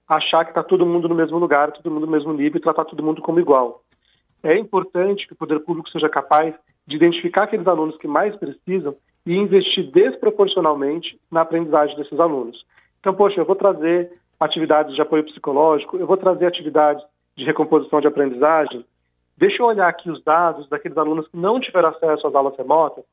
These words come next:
por questão, é, de nível socioeconômico, por exemplo, alunos mais pobres que não conseguiram acessar a internet nesse período. Poxa, deixa eu oferecer mais horas de aula pra esses alunos, deixa eu oferecer um atendimento mais individualizado pra esses alunos.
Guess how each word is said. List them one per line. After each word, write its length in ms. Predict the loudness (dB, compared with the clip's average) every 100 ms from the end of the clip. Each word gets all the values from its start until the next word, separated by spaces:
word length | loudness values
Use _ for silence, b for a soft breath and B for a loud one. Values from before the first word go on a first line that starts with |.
| _ _ _ 0
por 160 | 0
questão, 500 | 2 0 2 2 0 -8 _ _
é, 240 | 0 4 4
de 180 | 2 0
nível 160 | 0
socioeconômico, 680 | 0 -2 0 2 2 2 0
por 120 | -2
exemplo, 320 | 2 2 2
alunos 220 | 0 -2 -4
mais 180 | -6
pobres 460 | 0 2 2 0 -8
que 100 | -6
não 140 | -4
conseguiram 600 | -4 -6 -6 -2 0 -2 -6 _ _
acessar 300 | -6 -2 0
a 40 | 0
internet 520 | 0 0 2 2 0
nesse 180 | -8 -4
período. 460 | -2 2 0 0 -12 _ _ _ _
Poxa, 200 | -2 0
deixa 180 | -2 0
eu 40 |
oferecer 280 | 0 0 0
mais 280 | 0 0 2
horas 320 | 2 2 -2
de 100 | 0
aula 200 | 2 2
pra 140 | -2 -8
esses 160 | -4
alunos, 420 | -2 -2 -6 -10 -12
deixa 160 | -8 -8
eu 20 |
oferecer 280 | -4 -4 0
um 40 |
atendimento 480 | -2 -2 -2 -4 0
mais 240 | 0 0
individualizado 680 | -4 -6 -2 0 2 0 0
pra 120 | -6
esses 160 | -12 -4
alunos. 420 | -2 -2 -8 -16